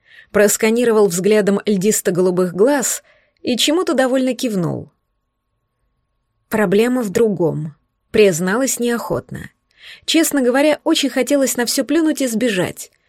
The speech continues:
но нужно было смотреть правде в глаза. В такие сжатые сроки мне никто не поможет, кроме Фредерика. «Магия шалит», — догадался он.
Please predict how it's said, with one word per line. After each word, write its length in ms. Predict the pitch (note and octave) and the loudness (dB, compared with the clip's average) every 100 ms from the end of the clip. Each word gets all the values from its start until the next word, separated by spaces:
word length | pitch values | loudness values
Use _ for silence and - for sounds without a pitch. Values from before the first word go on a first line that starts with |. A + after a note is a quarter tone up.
| _ _ _ | _ _ _
но 160 | G3 A3 | -2 0
нужно 300 | C#4+ A#3 B3 | 0 0 0
было 200 | B3+ A#3 | 4 2
смотреть 600 | - A3 C4 C4+ B3 - | 2 0 2 0 0 -2
правде 320 | A3+ A#3 G3+ | -2 2 0
в 40 | |
глаза. 500 | F#3+ A3+ G#3+ G#3 - - _ _ _ | 2 2 2 -2 -4 -12 _ _ _
В 80 | - | -2
такие 340 | G3+ C4 C4 | 0 2 0
сжатые 360 | G3+ A#3 A3 F#3+ | 2 2 2 0
сроки 560 | - C#4 B3+ D#3 C#3+ - _ | 2 0 0 -4 -14 -16 _
мне 240 | F#3 G3 | -2 0
никто 280 | G#3 G#3+ D4+ | 2 0 0
не 120 | C#4+ | 0
поможет, 480 | C4 A3+ A#3+ C4+ B3+ | 0 0 0 -2 -4
кроме 300 | - A3+ A3+ | -4 -2 -2
Фредерика. 800 | A3+ - E3 E3+ E3 D3+ E3+ - - _ _ _ _ _ _ _ _ _ _ _ _ _ _ | -2 -2 0 -2 -4 -4 -8 -8 -12 _ _ _ _ _ _ _ _ _ _ _ _ _ _
«Магия 460 | B3+ E4+ G3 D3 C3+ | -2 0 0 -2 -4
шалит», — 640 | - E3 D3+ C#3 - _ _ - | -2 -2 -4 -6 -12 _ _ -2
догадался 760 | E3+ F#3 F#3+ F3+ E3+ - A3+ | 0 4 4 4 0 -4 -4
он. 340 | - A3 D3 | -2 -2 -2